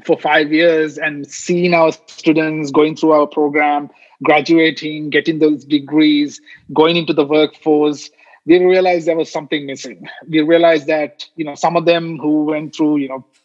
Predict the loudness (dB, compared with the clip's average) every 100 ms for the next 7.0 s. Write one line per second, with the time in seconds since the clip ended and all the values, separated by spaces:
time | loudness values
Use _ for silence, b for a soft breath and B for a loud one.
0 | _ -8 -2 0 2 2 0 -2 -2 0
1 | 0 -4 -6 0 0 0 -6 -6 -6 -6
2 | -2 0 -2 -8 -8 -6 0 0 2 0
3 | 0 0 2 0 0 -4 -4 -6 -2 -2
4 | 0 0 0 0 -4 -2 -6 -8 -10 B
5 | B B B B _ 0 2 0 -6 -2
6 | 0 2 0 -2 0 0 -2 -8 -8